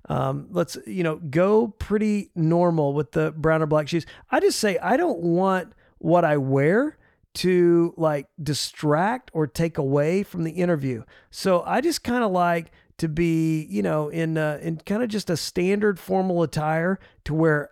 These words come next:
I want the interview committee to focus on me and not what I'm wearing. That's just kind of a good, uh, you know, rule of thumb, and that's gonna, that's gonna help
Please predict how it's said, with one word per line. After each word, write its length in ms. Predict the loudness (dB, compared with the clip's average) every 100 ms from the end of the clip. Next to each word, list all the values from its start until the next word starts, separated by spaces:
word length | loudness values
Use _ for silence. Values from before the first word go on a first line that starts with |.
| _ _ -2
I 160 | 0 2
want 460 | 2 0 0 -4
the 120 | -6
interview 720 | -4 -2 0 -2 -2 0 0 0
committee 720 | -2 -2 0 0 0 -2 -6 -12 -8
to 80 | -2
focus 400 | -2 -2 -2 -2
on 240 | -2 0
me 400 | 2 2 0 -2 _ -6
and 180 | -2 0
not 200 | -2 -2
what 180 | -2 0
I'm 200 | 0 2
wearing. 560 | 2 2 0 -2 -4 -8 _ _
That's 240 | -4 -2 -2
just 180 | -6 -4
kind 220 | -2 -2
of 80 | -2
a 80 |
good, 880 | -4 -6 -2 0 2 2 0 -2 -10 -18 -14
uh, 300 | -10 -10 -8
you 140 | -4 -2
know, 140 | 0
rule 280 | 2 2 2
of 80 | 0
thumb, 440 | 0 2 2 0 -6 -20 _
and 180 | -2 0
that's 220 | 0 -2
gonna, 420 | -2 0 0 -2 -4
that's 200 | -4 -2
gonna 240 | -2 -2
help 480 | -2 0 2 0